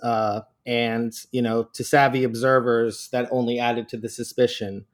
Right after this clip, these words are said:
On the other hand, Carlsen, uh, meanwhile, withdrew from the tournament the very next day.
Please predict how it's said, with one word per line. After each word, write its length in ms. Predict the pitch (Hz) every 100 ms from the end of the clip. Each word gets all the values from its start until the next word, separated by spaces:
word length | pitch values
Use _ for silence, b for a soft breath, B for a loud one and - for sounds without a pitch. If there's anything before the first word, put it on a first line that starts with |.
| _ _ _ _ _ _ _ _ -
On 140 | 143 151
the 80 |
other 180 | 185 185
hand, 240 | 156 139 -
Carlsen, 720 | 170 180 170 135 120 113 113
uh, 320 | 127 123 117
meanwhile, 760 | 120 147 131 123 120 113 117 -
withdrew 480 | 135 107 110 151 165
from 160 | 160
the 80 | 143
tournament 640 | - 139 131 127 123 - 120
the 60 |
very 240 | 113 127 143
next 260 | 139 -
day. 500 | 127 120 110 107 117